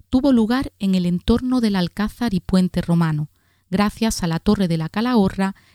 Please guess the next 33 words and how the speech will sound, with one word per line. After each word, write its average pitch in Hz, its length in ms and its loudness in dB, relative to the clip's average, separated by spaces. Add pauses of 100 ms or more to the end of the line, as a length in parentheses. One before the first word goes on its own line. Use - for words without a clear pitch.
y 190 100 2
al 190 140 2
lienzo 233 380 0
sur 233 360 -2 (100)
del 165 160 -4
Alcázar, 170 640 -4 (280)
con 185 160 2
un 220 120 2
tramo 247 320 0
de 220 100 2
muralla 202 520 0 (280)
de 185 100 0
cuatrocientos 190 1040 -2
diez 196 300 -2
metros 175 480 -2 (240)
y 214 80 -6
la 190 120 -2
construcción - 800 -2 (280)
de 175 120 0
seis 214 280 -4
torres 214 420 0
albarranas, 190 680 -2 (220)
entre 180 240 -4
las 160 240 -6
que 269 140 -4
se - 100 -4
encuentra 175 680 -4 (280)
la 165 140 -2
mal 226 200 0
llamada 170 520 -2 (240)
Torre 185 320 4
de 160 100 0
Guadalcabrillas, 151 960 -4